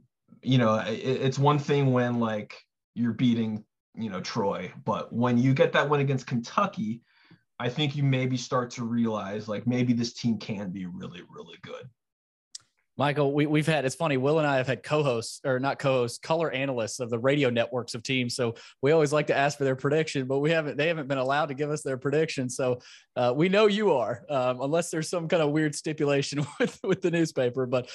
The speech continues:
Speaker 2: uh, give us your pick, Vandy and Ole Miss, uh, Saturday, three o'clock on the S E C Network.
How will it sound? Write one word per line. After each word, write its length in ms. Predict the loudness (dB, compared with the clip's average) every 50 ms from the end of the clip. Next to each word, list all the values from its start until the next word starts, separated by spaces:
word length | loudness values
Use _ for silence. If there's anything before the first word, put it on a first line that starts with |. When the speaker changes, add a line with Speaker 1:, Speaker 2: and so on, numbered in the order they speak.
| -14 -16 -16 -6 _
Speaker 2:
uh, 160 | 2 2 2
give 200 | 4 2 2 2
us 160 | 4 2 0
your 100 | -2 -6
pick, 260 | -4 -2 -2 -2 -2 -2
Vandy 380 | -2 -2 0 0 0 0 0
and 80 | 2 2
Ole 160 | 2 2 2
Miss, 420 | 2 2 2 2 0 -2 -4 -6
uh, 240 | -4 -2 0 0 -2
Saturday, 560 | -2 -4 -6 -4 -4 -2 0 0 2 2 0
three 300 | -2 -4 -4 -2 0 0
o'clock 400 | 0 0 0 2 2 2 2 0
on 60 | -2 -2
the 100 | 0 0
S 180 | 0 0 -2
E 60 | -6
C 160 | -8 -6 -4 0
Network. 380 | 0 0 0 0 -4 -10 -12